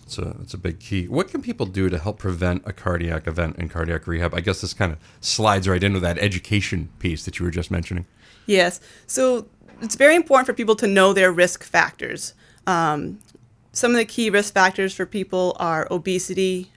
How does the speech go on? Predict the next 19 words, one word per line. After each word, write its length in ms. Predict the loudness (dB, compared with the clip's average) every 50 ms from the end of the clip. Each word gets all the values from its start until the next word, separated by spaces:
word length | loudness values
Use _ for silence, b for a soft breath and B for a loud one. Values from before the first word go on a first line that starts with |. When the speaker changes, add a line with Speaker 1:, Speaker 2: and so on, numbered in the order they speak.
| _ _ -10 -4
Speaker 2:
diabetes, 840 | 0 0 2 2 0 0 -2 -2 0 0 -2 -2 -4 -8 -12 -16 b b b b b b b b _
sedentary 480 | 0 2 4 4 4 2 0 0 0
lifestyle, 640 | 2 2 0 0 -2 -2 -2 -2 0 -2 -2 -4 -8 -10 -6
obviously 320 | -4 -4 -4 -4 -6 -8 -8
smoking, 640 | -4 -4 -2 -2 -2 -2 -2 -4 -2 -2 -4 -6 b b b b b b b _
high 160 | -2 -2 0
blood 240 | 0 0 0 0 0
pressure, 340 | -2 -2 -2 -2 -4 -6
high 180 | -2 -2 -2 -2
cholesterol. 760 | -2 -2 -2 -2 -2 -2 -4 -4 -2 0 2 0 0 -2 b b b b b b b b b -10
Um, 380 | -8 -6 -6 -6 -6 -8 -10 -14 _ _ _ -20 -20 _ _ _ _ _ _ _ _ _ _ _ _ _
for 220 | _ -2 2 2
a 60 | 4 4
lot 360 | 4 4 6 4 4 4 2
more 180 | 0 -2 0
information 640 | 0 0 -2 -2 -2 -2 0 0 0 0 -4 -6 -6 -6
on 340 | -4 0 0 0 0 0 0
risk 240 | 0 0 -2 -2 -2
factors, 560 | 0 0 0 0 0 0 0 0 -2 -4 -8